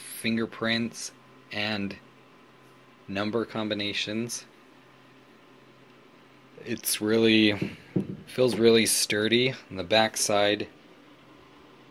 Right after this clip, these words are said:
you have your panel where you can install the batteries. Um, underneath the panel, you can, uh, anchor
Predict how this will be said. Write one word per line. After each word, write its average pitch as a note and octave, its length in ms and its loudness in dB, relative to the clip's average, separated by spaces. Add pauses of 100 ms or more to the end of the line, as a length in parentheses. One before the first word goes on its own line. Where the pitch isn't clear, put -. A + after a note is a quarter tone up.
(320)
you F#2+ 80 -10
have F#2 80 -12
your F#2 100 -8
panel G2 400 -4
where F#2+ 120 0
you F2+ 140 0
can F#2 200 -8
install F#2+ 340 0
the F2 80 -4
batteries. F#2 760 -2 (680)
Um, F#2 460 -4
underneath A2+ 400 -2
the - 160 -4 (460)
panel, G2+ 500 -2
you F2+ 200 -8
can, F#2 340 -10 (1900)
uh, F2 220 -12 (100)
anchor B2 560 -2